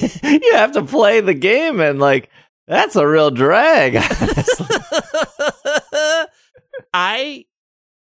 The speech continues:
Speaker 2: can't imagine shining hunting both of these things. Like, I can't imagine doing Shaman, and I can't imagine doing Arceus. I,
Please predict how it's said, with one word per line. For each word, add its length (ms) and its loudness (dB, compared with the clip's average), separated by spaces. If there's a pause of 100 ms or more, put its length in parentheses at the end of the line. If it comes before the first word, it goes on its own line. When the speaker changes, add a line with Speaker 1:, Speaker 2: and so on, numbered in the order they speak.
(220)
Speaker 2:
can't 480 -8
imagine 960 -6 (880)
shining 540 -4
hunting 440 -4
both 340 -6
of 360 -10 (120)
these 380 -14 (280)
things. 420 -20 (200)
Like, 200 -4
I 100 -4
can't 280 -2
imagine 400 -4
doing 360 -6
Shaman, 480 -4
and 160 -8
I 60 -12
can't 280 -8
imagine 380 -8
doing 280 -12
Arceus. 600 -14
I, 320 -10